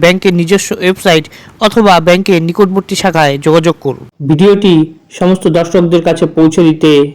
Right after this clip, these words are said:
লাইক এবং শেয়ার করুন। এই ধরনের আরও নতুন ভিডিও পেতে চ্যানেলটি সাবস্ক্রাইব করে পাশে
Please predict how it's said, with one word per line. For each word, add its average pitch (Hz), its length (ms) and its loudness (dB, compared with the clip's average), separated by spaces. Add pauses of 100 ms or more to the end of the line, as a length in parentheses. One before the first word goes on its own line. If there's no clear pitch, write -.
(340)
লাইক 151 240 -2 (380)
এবং 156 140 2 (160)
শেয়ার 147 300 0
করুন। 120 240 -2 (760)
এই 185 240 2
ধরনের 196 420 2 (440)
আরও 185 180 2 (160)
নতুন 214 200 2 (120)
ভিডিও 190 320 4
পেতে 170 260 0 (600)
চ্যানেলটি 185 440 0
সাবস্ক্রাইব 185 440 -2 (120)
করে 175 180 2 (640)
পাশে 160 220 -2